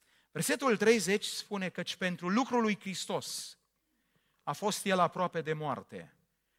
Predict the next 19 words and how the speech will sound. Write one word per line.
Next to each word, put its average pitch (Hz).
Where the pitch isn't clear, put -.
și -
și-a 160
pus 240
viața 220
în 196
joc 190
ca 185
să 185
împlinească 180
ce -
lipsea 226
slujbei 208
voastre 151
pentru 120
mine.” 92
Viteaz 277
în 208
ce? 180
Curajos? 175